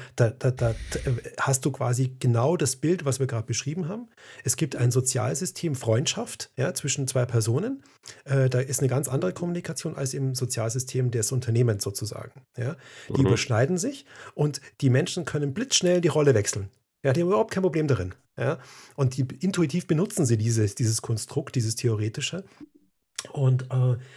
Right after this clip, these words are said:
Speaker 1: das, äh, Erstaunliche ist dann immer das, wenn man, wenn man das dann, äh, aufzeigt und beobachtet, ähm, erntet man dann oft Kritik,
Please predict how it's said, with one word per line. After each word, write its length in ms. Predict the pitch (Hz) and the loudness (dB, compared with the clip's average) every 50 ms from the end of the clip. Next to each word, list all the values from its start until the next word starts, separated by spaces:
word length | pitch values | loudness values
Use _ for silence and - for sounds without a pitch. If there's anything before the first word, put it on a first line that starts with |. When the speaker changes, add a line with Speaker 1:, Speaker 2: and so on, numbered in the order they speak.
| - _ - | -20 _ -4
Speaker 1:
das, 260 | 131 131 - - - | -2 -2 -2 -6 -8
äh, 120 | - 127 | -6 -4
Erstaunliche 680 | 120 113 117 - - - - 127 113 139 170 165 127 135 | -4 -4 -4 -4 -4 -4 -2 0 0 2 2 2 2 0
ist 140 | 127 127 - | 0 0 0
dann 100 | 120 135 | 0 0
immer 160 | 127 113 110 | 2 0 2
das, 220 | 110 147 139 - | 2 2 0 0
wenn 80 | 147 131 | 0 0
man, 180 | 123 120 - | 0 -2 0
wenn 60 | 127 123 | 0 0
man 80 | 123 117 | 2 2
das 100 | 117 - | 0 0
dann, 260 | - 107 104 113 127 - - _ _ _ _ _ _ _ _ _ _ _ _ | -2 -2 -4 -4 -6 -10 -16 _ _ _ _ _ _ _ _ _ _ _ _
äh, 180 | - 117 107 104 - _ _ _ _ | -6 -6 -6 -6 -8 _ _ _ _
aufzeigt 600 | - 143 214 269 - - - - 131 117 113 - | -6 -4 -4 -4 -4 -2 0 2 2 2 2 2
und 80 | 123 107 | 0 -2
beobachtet, 760 | 110 113 - 180 226 226 113 101 95 - - 170 196 - - - - - - - - - - - _ - | -2 -2 0 0 0 2 2 0 0 -2 -4 -4 -4 -4 -6 -14 -20 -20 -20 -20 -20 -20 -20 -18 _ 0
ähm, 280 | 127 127 127 123 120 123 | 0 2 2 2 0 -2
erntet 360 | - 139 147 135 - - - | -4 -4 -4 -2 -4 0 0
man 80 | 123 | 2
dann 120 | 120 113 113 | 2 2 2
oft 180 | - 127 - | 0 -2 -2
Kritik, 500 | - - 123 - - - - - - - | 0 0 0 0 0 -2 -4 -4 -6 -12